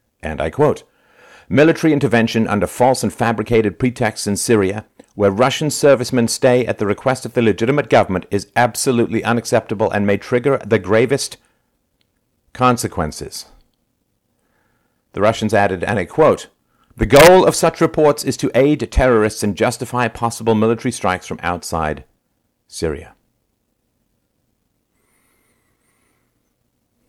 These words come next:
This is very, very risky stuff. And the idea that we would be dragged to a superpower confrontation through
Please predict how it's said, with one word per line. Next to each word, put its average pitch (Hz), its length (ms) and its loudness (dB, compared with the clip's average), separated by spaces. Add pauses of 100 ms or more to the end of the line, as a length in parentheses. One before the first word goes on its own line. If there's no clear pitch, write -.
(880)
This 98 160 -18
is 87 120 -12
very, 95 320 -4
very 87 260 -2
risky 80 320 -10
stuff. - 500 -12
And 101 140 -4
the 98 80 -6
idea 92 560 0
that 82 580 -6 (560)
we 92 200 -2
would 87 200 -4
be 85 120 -6
dragged 92 500 -4 (320)
to 87 340 -4
a 82 360 -2 (100)
superpower 85 800 -4 (400)
confrontation 90 800 -6 (2000)
through 117 500 4